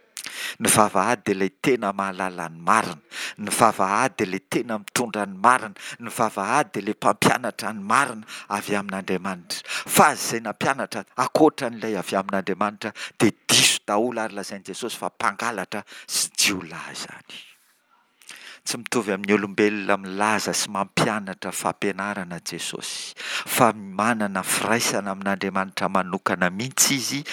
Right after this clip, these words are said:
ary ilay tenin'Andriamanitra mihitsy dia ilay teny avy amin'Andriamanitra no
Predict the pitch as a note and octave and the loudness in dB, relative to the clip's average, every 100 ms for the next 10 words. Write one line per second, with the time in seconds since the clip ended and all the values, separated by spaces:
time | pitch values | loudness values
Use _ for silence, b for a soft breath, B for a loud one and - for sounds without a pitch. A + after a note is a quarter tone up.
0 | B B - F#2+ - F#2+ F#2+ - _ F3 | B B -4 -2 -2 -2 -4 -4 _ 4
1 | D3+ A2+ G#2+ F#2+ E2+ F#2+ F2 G#2 A2 - | 4 0 -8 -8 -4 -6 -4 -6 -6 -6
2 | - F#2+ G2+ D#3+ - - - B B - | -2 0 2 0 2 -2 -4 B B 0
3 | A2 F2+ F2+ - - E3 B2+ F#2 F#2+ F#2+ | 4 6 4 2 4 4 4 -2 -2 -2
4 | F#2+ G2 F#2 F2+ F#2+ A2+ G#2 A2+ G2+ F#2 | -2 -2 -2 -2 -2 -4 -6 -4 -4 -4
5 | F2+ F#2 | -4 -2